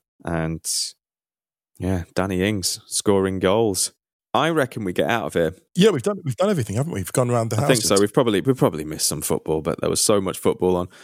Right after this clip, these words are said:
Speaker 1: Don't forget, you can follow us on Twitter at Stadio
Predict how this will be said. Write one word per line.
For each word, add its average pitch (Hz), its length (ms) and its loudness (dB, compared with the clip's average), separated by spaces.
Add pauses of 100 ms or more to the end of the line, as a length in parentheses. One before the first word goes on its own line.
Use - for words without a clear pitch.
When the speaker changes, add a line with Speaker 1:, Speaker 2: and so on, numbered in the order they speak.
(300)
Speaker 1:
Don't 151 200 2
forget, 139 240 2
you 117 60 0
can 135 120 -2
follow 135 220 2
us 131 100 -2
on 120 220 0
Twitter - 360 0
at 104 160 -2
Stadio 104 640 0